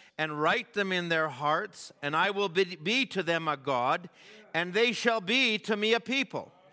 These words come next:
And they shall not teach every man his neighbor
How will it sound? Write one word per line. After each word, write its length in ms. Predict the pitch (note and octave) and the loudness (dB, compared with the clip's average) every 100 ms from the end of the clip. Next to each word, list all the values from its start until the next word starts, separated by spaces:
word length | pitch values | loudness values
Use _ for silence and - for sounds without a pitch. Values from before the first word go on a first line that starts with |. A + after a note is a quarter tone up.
| - - - - - | -20 -20 -20 -18 -4
And 180 | D#3+ G#3 | -2 0
they 120 | A#3 | 0
shall 260 | - A#3+ G#3+ | 2 0 0
not 540 | G#3 B3 B3 - - | 2 4 4 2 -10
teach 480 | - A#3 A3+ - - | -4 -2 -2 -4 -6
every 360 | F#3+ A3+ A3 A3 | 0 2 2 -2
man 400 | F#3 F#3+ G#3 G3 | 0 0 0 -2
his 320 | F#3 D#3+ D3+ | -2 -2 -4
neighbor 640 | E3+ A3 F#3+ C3+ B2 E3+ | 0 0 0 0 -2 -2